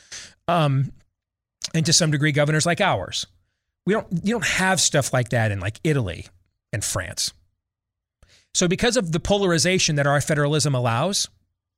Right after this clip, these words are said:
and then the amount of private gun ownership within the populace, I think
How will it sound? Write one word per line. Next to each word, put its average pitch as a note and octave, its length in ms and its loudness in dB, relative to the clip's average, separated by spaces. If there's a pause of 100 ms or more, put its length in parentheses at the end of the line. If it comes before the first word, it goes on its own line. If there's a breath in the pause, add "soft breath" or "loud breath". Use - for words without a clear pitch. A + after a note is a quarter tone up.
(720)
and E3+ 120 2
then F3 80 2
the D#3+ 80 2
amount E3+ 260 2
of D#3 80 0
private E3 480 0
gun D#3+ 160 2
ownership C#3+ 480 0
within C3+ 240 0
the A#2+ 80 -2
populace, F3+ 720 -2 (1500)
I F3+ 160 2
think A3+ 320 -2